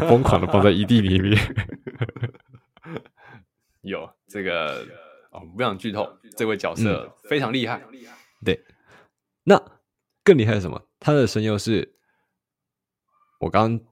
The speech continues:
Speaker 1: 讲到的
Speaker 2: 嗯。
Speaker 1: 内田真-，内田，内田兄妹，呃，内田姐弟之中的姐姐，
Speaker 2: 姐姐，内田
Speaker 1: 内田真理。
Speaker 2: 真理。哦，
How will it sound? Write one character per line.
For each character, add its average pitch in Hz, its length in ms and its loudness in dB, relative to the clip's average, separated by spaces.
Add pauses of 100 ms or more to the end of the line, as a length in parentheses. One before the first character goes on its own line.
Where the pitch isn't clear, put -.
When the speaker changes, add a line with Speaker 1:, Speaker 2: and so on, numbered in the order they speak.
(180)
Speaker 1:
讲 80 220 -8
到 147 240 10
的 - 220 -8 (1200)
Speaker 2:
嗯。 - 100 -8
Speaker 1:
内 165 160 4
田 95 300 0
真-， 143 500 2
内 170 220 8
田， 98 320 0 (880)
内 175 160 6
田 104 220 4
兄 127 280 0
妹， 147 260 2
呃， 127 140 6
内 175 180 10
田 101 180 2
姐 98 200 0
弟 113 220 2
之 95 140 -6
中 95 140 -2
的 73 220 -4 (320)
姐 92 260 2
姐， - 20 -4
Speaker 2:
姐 90 220 2
姐， - 380 -20 (100)
内 120 160 -8
田 151 140 6
Speaker 1:
内 117 40 8
田 95 140 4
真 90 160 2
理。 82 120 -2
Speaker 2:
真 - 100 -16
理。 - 40 -20 (320)
哦， 95 1500 -6